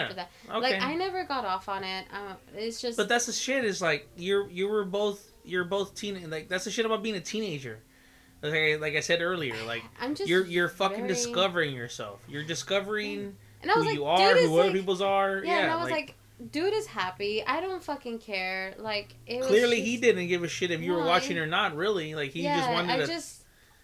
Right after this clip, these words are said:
Speaker 1: I,
Speaker 2: Yeah.
Speaker 1: I put on the, I accepted his request for webcam,
Speaker 2: Mm-hmm.
Speaker 1: and I put it on to the side, and I do
Speaker 2: Again,
Speaker 1: whatever I was doing.
Speaker 2: reiterating, both of these peoples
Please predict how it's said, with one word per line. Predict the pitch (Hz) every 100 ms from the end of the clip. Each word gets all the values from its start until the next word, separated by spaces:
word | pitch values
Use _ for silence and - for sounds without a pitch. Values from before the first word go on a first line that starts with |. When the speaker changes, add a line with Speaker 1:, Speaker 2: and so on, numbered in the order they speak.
| -
Speaker 1:
I, | 233 247
Speaker 2:
Yeah. | 233 233
Speaker 1:
I | 240
put | - 247
on | 254 277
the, | 277 -
I | 214
accepted | 214 208 - 208 247
his | 262 254
request | 262 - 240 233
for | 254
webcam, | 233 190 180 - 180 175 -
Speaker 2:
Mm-hmm. | 139 127 123 120 123 -
Speaker 1:
and | 202 196 190 196
I | 190 -
put | 226
it | 240
on | 254
to | 269
the | 277
side, | - 214 196 196 196
and | 202 196
I | 185 - - -
do | 202
Speaker 2:
Again, | 185 196
Speaker 1:
whatever | 175 240
I | 247
was | 277 233
doing. | 196 180 190 226 -
Speaker 2:
reiterating, | 151 160 165 160 143 135 120 110 107 113 - - - - -
both | 135 139 156 -
of | 147 143
these | 143 143 139 131 - - - -
peoples | - 143 131 131 123 123 120 - -